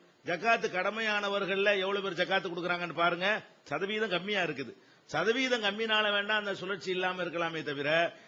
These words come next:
கண்டிப்பாக வ-, அவனுடைய எந்த சொத்து வந்தாலும் அவன், அவன் வந்து கொடுத்து ஆகணும்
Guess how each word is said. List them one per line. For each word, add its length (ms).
கண்டிப்பாக 1040
வ-, 260
அவனுடைய 380
எந்த 160
சொத்து 280
வந்தாலும் 400
அவன், 160
அவன் 260
வந்து 340
கொடுத்து 240
ஆகணும் 540